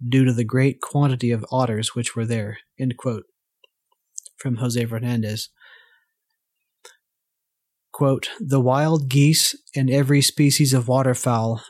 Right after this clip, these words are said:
darkened the surface of every bay, in flocks of millions.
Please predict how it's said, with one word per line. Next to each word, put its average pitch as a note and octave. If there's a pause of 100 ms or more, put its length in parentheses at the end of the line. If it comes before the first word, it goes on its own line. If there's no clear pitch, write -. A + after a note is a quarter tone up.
(120)
darkened C3
the B2
surface C3+
of A#2+
every A#2+
bay, G#2+ (380)
in C3+
flocks C3+
of B2
millions. A2+